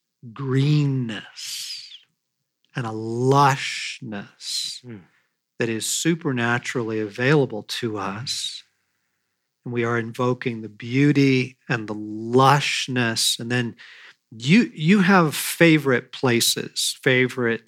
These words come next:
Speaker 1: you know, and it's the ocean or the mountains or a river. It, you have favorite places. I invoke the beauty of that into my soul. I invoke the, do that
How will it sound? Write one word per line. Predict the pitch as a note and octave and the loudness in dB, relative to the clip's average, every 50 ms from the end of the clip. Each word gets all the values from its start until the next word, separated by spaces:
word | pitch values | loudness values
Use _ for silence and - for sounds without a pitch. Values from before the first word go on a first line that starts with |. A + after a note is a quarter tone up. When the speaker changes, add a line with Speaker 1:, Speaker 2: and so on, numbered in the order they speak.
| _ | _
Speaker 1:
you | - | -10
know, | A2+ A2 A2 | -8 -8 -8
and | A#2 A#2+ B2 | -8 -8 -10
it's | A#2 - - | -4 -4 -4
the | - - A#2+ A2 A#2+ | -2 0 0 0 2
ocean | B2+ C3 C3 - - - B2+ A#2 A2+ A2+ | 2 2 2 0 0 0 0 0 0 -2
or | G#2+ G#2+ G#2 | -4 -4 -6
the | A2+ A2+ | -6 -8
mountains | A2+ A#2 B2 B2+ B2+ B2 - - B2 A2+ A2 - - | -4 0 0 2 2 0 -2 -6 -6 -6 -6 -4 -2
or | A#2+ A2+ A2 A2+ - _ - - - - - _ _ | -2 -2 -2 -4 -8 _ -20 -20 -20 -20 -20 _ _
a | B2 A2+ | -2 0
river. | A2 A2 A#2+ C3+ C#3+ C3+ A#2+ - B2 A#2+ A#2 A#2 A2+ A2+ A2+ A2+ A2 _ _ _ _ _ _ | 0 4 4 4 4 4 2 0 0 2 2 2 2 0 0 -4 -6 _ _ _ _ _ _
It, | B2+ A2 - _ _ - | -4 -4 -4 _ _ -6
you | C#3 A#2+ A2+ | -6 -4 -4
have | A2 G#2 | -4 -6
favorite | - - - D#3 D3 C#3 C3 - - | -8 2 4 4 4 4 2 -4 -6
places. | - - C3+ B2 A#2+ A2+ - - - A2+ - - - | -6 -2 0 0 2 2 0 -2 -4 -6 -8 -6 -4
I | C3+ A#2 | -4 -4
invoke | A2 A#2 A2+ - C3 B2 A#2+ A#2+ - | -4 -6 -4 -2 -2 -2 -2 -2 -6
the | - A2+ | -12 -12
beauty | G#2+ G#2+ G#2+ - A#2+ A#2+ C3+ D3+ D#3 D#3+ D3+ D3 | -12 -12 -12 -8 -2 2 6 6 6 6 6 4
of | C#3 B2 A2 - | 2 0 -2 -4
that | - A#2 G#2+ G#2 G#2 G#2 A2 A2 - _ - - - _ _ _ _ - - - | -2 -2 0 0 0 -2 -2 -4 -8 _ -16 -16 -16 _ _ _ _ -20 -2 -2
into | C3+ A#2+ A#2 A#2 - C3 | 0 0 0 -4 -6 -6
my | A2+ G#2+ G#2 | -6 -8 -6
soul. | G#2+ - - - - _ _ _ _ _ _ _ _ _ _ _ _ _ _ _ _ _ _ _ _ _ _ _ _ _ _ _ | -6 -6 -6 -6 -10 _ _ _ _ _ _ _ _ _ _ _ _ _ _ _ _ _ _ _ _ _ _ _ _ _ _ _
I | - A2 | -12 -10
invoke | A2 A2 G#2+ A#2 A#2 A2 - - | -10 -10 -10 -10 -12 -12 -10 -12
the, | B2 A2 | -14 -12
do | C3+ B2 G#2 _ - D3 D#3+ F3+ F#3 F#3+ F#3 F3+ C#3 A#2 - - - - | -12 -16 -16 _ 0 4 4 6 6 6 4 2 0 -2 -10 -20 -12 -2
that | - C#3+ D3+ C#3+ A2+ G2 G2 G#2 G#2 G#2 - - _ _ - - - | 2 4 4 4 4 0 -2 -4 -4 -6 -10 -14 _ _ -8 -8 -8